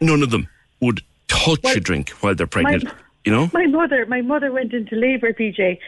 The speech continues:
Speaker 2: and she went and had a hot whiskey,
Speaker 1: <laughs>
Speaker 2: and then she walked up to Saint
Speaker 1: Well,
Speaker 2: Finbarr's,
Speaker 1: but
Speaker 2: you know
Speaker 1: by
Speaker 2: where I
Speaker 1: then
Speaker 2: live.
Speaker 1: it can't do any harm, like, you know what I mean? They're at the exit door at that stage, like them. <laughs>
Speaker 2: She went into labour, and that's what she had as her,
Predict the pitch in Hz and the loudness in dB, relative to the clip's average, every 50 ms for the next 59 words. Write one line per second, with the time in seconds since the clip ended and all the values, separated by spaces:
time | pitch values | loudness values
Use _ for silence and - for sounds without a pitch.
0 | - - - - 202 196 - 233 220 226 226 220 233 226 208 226 214 214 196 220 | -18 -12 -6 -6 -4 -4 -2 -2 0 2 0 2 2 0 0 0 0 0 0 0
1 | 208 - 247 262 254 254 - - 330 392 403 - - - - - - - 110 - | 0 0 2 0 0 0 0 2 2 2 2 0 -4 -6 -8 -10 -6 -6 -4 -2
2 | - 247 226 247 254 247 - - 254 254 262 262 254 262 - 277 262 - - 202 | -2 -2 0 0 0 0 0 0 0 2 2 2 0 0 -2 -4 -4 -4 -8 -8
3 | - 247 240 240 220 - 269 254 233 254 254 190 208 233 233 240 240 233 - 220 | -2 -2 -2 0 0 -2 -2 0 2 2 2 2 0 0 -2 -2 0 0 2 2
4 | 220 226 - - 254 233 214 - - 175 196 180 160 160 208 233 311 349 311 208 | 2 2 0 0 0 -2 -2 -2 -2 -2 0 0 0 -2 0 0 0 0 0 0
5 | 185 170 185 156 135 123 110 113 92 82 - - - 185 233 285 254 170 127 - | 0 0 0 0 -2 -2 -2 -4 -4 -6 -6 -2 0 0 2 2 2 0 0 -2
6 | - - - - - - - - 208 220 233 247 - - 233 226 220 202 175 139 | -6 -20 -20 -20 -18 -12 -6 -2 0 2 2 2 2 0 0 0 2 2 2 2
7 | 151 160 127 131 135 156 190 233 269 262 - - - - 110 120 110 - 117 117 | 0 0 0 0 0 2 2 0 0 -2 -2 -4 -4 -2 -2 -2 0 0 0 -2
8 | - - - 165 - 254 - - - - - - - - - - - - 392 370 | -2 -2 -4 -4 -4 -4 -6 -8 -12 -10 -8 -6 -6 -6 -4 -2 0 2 4 4
9 | 359 339 320 294 349 294 277 311 294 285 294 285 226 262 277 269 277 285 277 - | 4 2 0 -2 -4 -2 0 0 0 2 0 0 0 0 0 0 0 -2 -4 -4
10 | 285 262 - - 269 254 233 262 277 285 277 269 254 240 214 247 247 247 254 254 | -8 -10 -8 -6 -8 -6 -4 -4 -4 -2 -4 -4 -6 -4 -4 -2 0 0 0 0
11 | 247 | -2